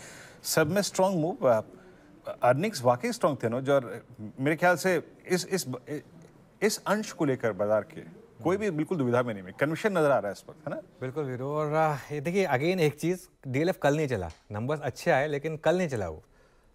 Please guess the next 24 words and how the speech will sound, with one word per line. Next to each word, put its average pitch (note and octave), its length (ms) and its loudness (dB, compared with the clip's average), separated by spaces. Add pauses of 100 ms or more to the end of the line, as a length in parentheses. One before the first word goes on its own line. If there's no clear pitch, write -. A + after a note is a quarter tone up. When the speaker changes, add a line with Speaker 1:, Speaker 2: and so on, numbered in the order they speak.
(120)
Speaker 2:
कल D#3 100 4
Speaker 1:
हाँ। E3 80 -4
Speaker 2:
पूरा F3+ 160 2
दिन F#3 120 0
थकाया A2+ 380 0
उसने, F#2 280 -10
Speaker 1:
हाँ, - 140 -14
Speaker 2:
आज B2 180 0
Speaker 1:
कल - 40 -20
Speaker 2:
चला G2 180 -2
Speaker 1:
नहीं E2+ 60 -4
चला। - 60 -10
Speaker 2:
स्टॉक, E2 240 -10 (180)
ठीक C#3+ 180 -4
है D#3+ 60 0
ना? G#2 120 -8 (320)
और D#3 180 0
again A3+ 160 4
वो A3 80 2
पोजीशनिंग F3+ 460 -2
का G3+ 60 0
इम्पैक्ट E3+ 340 0
होता D3+ 180 -2
है A3 160 -8